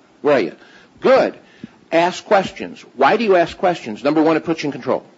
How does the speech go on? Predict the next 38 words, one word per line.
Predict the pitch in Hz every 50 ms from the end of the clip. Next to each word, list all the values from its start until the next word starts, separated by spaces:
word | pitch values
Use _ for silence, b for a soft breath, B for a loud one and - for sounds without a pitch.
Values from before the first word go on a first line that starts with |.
| _ _ _ _ _ _ _ _ B B B B B B B B
See, | - 196
what | 202 180 165
happens | 143 175 233 247 262 - 202 175 160 -
to | - 156
many | 151 170 196 208 185
of | 135 107
us | 113 104 101 - - -
is | 127 127 - -
we | 139 135 127
try | - - - 185 180 190 185
to | - 156
tell | 123 - - - 240 247 262 247
somebody | - 208 170 147 139 135 131
about | 131 110 139 135
our | 139 147
faith. | - 240 220 160 104 - - - _ _ _ B B B B B B B B B B B
Their | - 175 180 170
defense | 156 160 - - 220 254 262 - -
mechanism | 190 175 156 - 147 139 135 139 143 180 180
is | 180 160
better | - - 139 135 151 151
than | 151 165
our | 165 165
teller. | 165 - 220 190 143 98 - - - _ _ _ _ _ _ b b b b b b b
And | 123 139
the | 151
fight's | - - 135 117 - -
on. | 120 95 65 - _ _ _ _ _ _ _ _ B B B B B B B B B B
Another | - 139 147 160 226 269 247 233
reason | 190 175 165 151 131 139 127
to | 127 131 131
ask | 127 123 120 - -
questions, | - 147 123 113 - - - 92 - - - _
besides | 113 110 - 131 131 131 120 -
putting | - - 170 156 147
you | 147 135 131
in | 127 123
control, | - 120 110 - - 151 131 101 - -